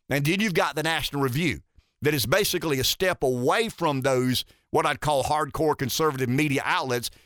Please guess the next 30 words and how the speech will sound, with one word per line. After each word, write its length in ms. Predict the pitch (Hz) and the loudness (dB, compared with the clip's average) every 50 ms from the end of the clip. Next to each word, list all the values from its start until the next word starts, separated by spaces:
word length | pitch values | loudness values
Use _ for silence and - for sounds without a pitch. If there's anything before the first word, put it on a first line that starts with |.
| _ - | _ -2
And 100 | 151 160 | 0 2
the 40 | 170 | 2
National 340 | 202 220 196 - 175 170 | 2 0 0 -2 -2 -2
Review 240 | 147 131 170 240 233 | -2 -2 -2 -2 0
says, 260 | - - 185 165 127 | 0 0 0 0 0
"We're 140 | 160 254 392 | 2 0 0
conservative, 500 | - - 151 - - 196 175 147 139 156 | 0 0 -4 0 0 0 2 0 0 -2
but 100 | 185 294 | -2 -2
let's 140 | 320 302 - | -2 -2 -2
be 60 | 302 | -2
a 200 | 208 165 175 165 | -2 0 0 0
little 120 | 139 127 117 | 0 0 -2
bit 160 | 117 110 110 | -4 -2 0
diplomatic 540 | 143 139 - - 117 104 113 98 82 87 - | -2 -2 0 -2 -2 -2 -2 -2 -4 -6 -6
here. 200 | 101 67 - - _ - - - - _ - - | -8 -8 -8 -12 _ -20 -20 -20 -18 _ -4 -2
I 40 | |
mean, 80 | 170 185 | 0 0
let's 140 | 233 214 - | 0 0 0
talk 320 | - - 165 156 - - | 0 0 0 0 0 -2
about 280 | 127 120 127 110 82 104 | -2 0 0 -2 -2 -2
this 280 | 113 110 95 - - - - _ _ | -4 -4 -4 -4 -6 -10 -14 _ _
for 100 | - 143 | -2 0
a 20 | 135 | 0
bit. 180 | 123 127 120 | 2 0 0
Let's 160 | 151 226 233 - | 0 0 -2 0
be 120 | - 302 | 0 0
respectful 680 | 269 202 175 - - - - 156 131 104 - 120 110 | 2 2 0 0 -2 -2 -2 -2 -2 -2 -4 -6 -4
of 80 | 110 107 | -2 -2
one 120 | 117 110 | 0 0
another. 340 | 107 101 80 65 62 62 - | 0 -2 -2 -4 -8 -12 -14